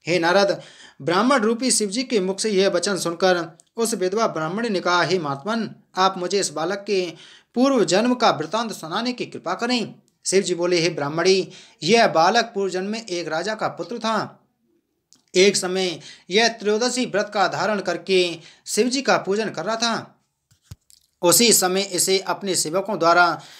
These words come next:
नगर में उत्पात होने की सूचना मिली।" तब यह अपने पूजन को अधूरा छोड़कर शत्रु को देखने के चल दिया। जब इसने उत्पात मचाने वाले व्यक्ति को देखा तो क्रुद्ध होकर अपनी तलवार द्वारा उसका सिर काट डाला।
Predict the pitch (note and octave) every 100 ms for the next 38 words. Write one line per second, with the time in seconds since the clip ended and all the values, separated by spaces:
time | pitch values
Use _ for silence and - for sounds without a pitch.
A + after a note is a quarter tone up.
0 | - - D3+ G3+ B3+ B3+ G#3+ - A3 A3
1 | D#3+ D#3 A#3+ A#3+ D#3+ - D3+ F#3+ D3 A#2+
2 | F#3 A3+ D3+ _ _ _ _ _ G#3+ A#3+
3 | B3+ B3+ A3 A3 B3 A#3 G#3 G#3 C4 C4
4 | B3+ G3 G#3 B3+ A#3 C3+ D#3 B3+ A#3+ C#3+
5 | - - F#3+ G3+ B3+ C4 G#3+ D#3 G3 B3+
6 | B3+ D#3 B2+ A#2+ G3+ B3 E3+ - _ _
7 | _ _ _ _ _ _ - F#3+ B3+ A#3
8 | G#3 A#3 A3+ F#3+ D#3+ _ _ _ _ A#3+
9 | A#3 G#3+ B3+ C#4 A#3 G#3+ B3 B3+ G3+ A3
10 | A#3 D3 F3 F#3 C#4 B3+ E3 E3 F3+ G3+
11 | G#3 G3 G#3+ A#3 F3+ F3 G#3 G#3 F#3+ G#3
12 | G3+ E3 F3 G#3+ D3+ E3 F#3+ G3 E3 -
13 | D#3+ G3 A3 D#3 C3+ C#3+ G3